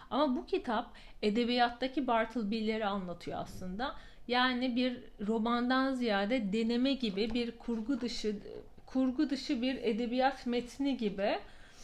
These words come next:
okudum. Bütün sayfalar bir yazara veya bir esere atıfta bulunuyor. Başta çok ilgimi çekti. "Aa, bu yazar da varmış, bu kitap da varmış." Hepsini not ettim falan. Ama artık not et, et diyen bütün kitabı yazmanız lazım. Bütün mesele o zaten.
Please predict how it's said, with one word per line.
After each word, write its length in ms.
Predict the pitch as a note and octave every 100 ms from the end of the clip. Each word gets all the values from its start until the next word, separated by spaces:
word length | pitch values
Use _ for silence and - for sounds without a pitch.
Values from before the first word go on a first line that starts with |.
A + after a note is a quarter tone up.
| - -
okudum. 520 | A#3+ B3 B3+ F#3+ A#3 G4 - - - - - - - - - - -
Bütün 520 | G#3 A#3+ C4 - G4+
sayfalar 880 | G4 - B3 A3+ B3+ A#3 C4+ F#4 E4
bir 160 | B3 C#4
yazara 640 | B3 A#3+ A#3 A#3+ A#3+ C#4+
veya 380 | C4+ A#3+ A#3+ A3+
bir 140 | B3 A#3
esere 680 | - A#3 - G#3+ A#3+ C#4+
atıfta 540 | - B3 B3 - C4 A3
bulunuyor. 500 | G#3+ G3 F#3+ B3+ B3+
Başta 360 | B3 B3 -
çok 260 | D4 D4 D4
ilgimi 380 | C4+ B3+ C4 C4+
çekti. 340 | - C4+ -
"Aa, 320 | - B3+ C4+
bu 60 | B3
yazar 440 | C4 C4 B3+ C4
da 100 | B3
varmış, 420 | B3+ B3 B3+ - -
bu 80 |
kitap 380 | - - C4 C4
da 100 | B3+
varmış." 360 | B3+ B3 A#3+ -
Hepsini 440 | C4 - C4 B3
not 220 | A#3+ B3+
ettim 360 | C4+ - - A#3
falan. 280 | A#3 A3+ B3+
Ama 260 | A#3+ C#4
artık 220 | A#3+ A#3+ A3
not 260 | A#3 A#3+
et, 140 | C4+ C4
et 320 | - C4 -
diyen 300 | B3+ A3 G#3+
bütün 320 | A3 C4 B3+
kitabı 420 | A#3+ - A#3+ A3+
yazmanız 580 | A#3+ G#3+ G3+ G3 G3 F#3+
lazım. 420 | F#3+ F#3 F#3+ G3
Bütün 260 | G3+ - B3
mesele 400 | A3+ G#3 G#3 G3
o 140 | F#3
zaten. 440 | F#3 F#3+ G3 G3+